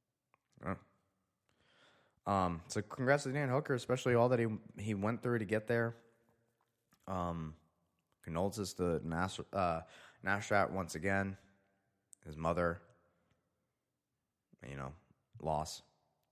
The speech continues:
But he's young. He'll be back. So then we got Marlon Moraes, and he's got G S P and Faraz in his corner. I mean, he'll be back.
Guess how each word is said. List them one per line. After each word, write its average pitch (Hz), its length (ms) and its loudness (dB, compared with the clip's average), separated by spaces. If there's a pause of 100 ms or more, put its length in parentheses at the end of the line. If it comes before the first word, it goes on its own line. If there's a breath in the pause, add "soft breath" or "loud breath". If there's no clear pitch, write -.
(680)
But 107 200 -2
he's 143 140 -2
young. 98 160 -4 (240)
He'll 113 100 -6
be 110 80 -2
back. 85 160 2 (1800 loud breath)
So 156 160 -2
then 165 240 4
we 151 80 0
got 135 380 6 (260)
Marlon 135 340 4
Moraes, 123 340 4
and 120 100 -2
he's 120 120 -6
got 101 260 -2
G 101 140 -6
S 90 160 -6
P 95 200 -8
and 73 100 -8 (260)
Faraz 85 340 -4
in - 60 -20
his - 100 -20
corner. - 340 -20 (280)
I - 20 -20
mean, 80 120 -18 (1800 loud breath)
he'll 165 100 -2
be 156 80 -6
back. - 320 -14